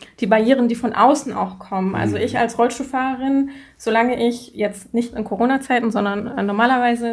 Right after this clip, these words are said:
Speaker 1: zur Arbeit komme, mit der Tram, mit der U-Bahn und kein Fahrstuhl ist kaputt und mein Rollstuhl ist auch nicht kaputt,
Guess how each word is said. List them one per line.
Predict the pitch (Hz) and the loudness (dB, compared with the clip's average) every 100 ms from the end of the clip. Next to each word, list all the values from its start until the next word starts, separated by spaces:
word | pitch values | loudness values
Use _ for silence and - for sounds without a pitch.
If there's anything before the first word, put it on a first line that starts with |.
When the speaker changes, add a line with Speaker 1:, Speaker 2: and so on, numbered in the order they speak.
| - | -8
Speaker 1:
zur | - - 220 | -12 -6 0
Arbeit | 247 285 277 | 2 2 -2
komme, | 269 269 254 254 | -2 -2 0 0
mit | 240 | -2
der | 233 | -4
Tram, | 226 - 247 240 | -6 -4 -2 -2
mit | 233 | -2
der | 226 | -2
U-Bahn | 240 240 220 | 0 0 0
und | 214 214 | -2 -2
kein | 247 254 247 | -2 -2 -4
Fahrstuhl | - 262 311 226 196 | -4 -2 -2 -4 -6
ist | 185 | -8
kaputt | - - 240 240 | -14 -6 -4 -4
und | 220 202 | -6 -4
mein | 196 202 | -4 -2
Rollstuhl | 214 233 - | -2 -2 -6
ist | 202 - | -8 -6
auch | 202 | -6
nicht | 196 - | -6 -8
kaputt, | 190 240 247 | -4 -4 -4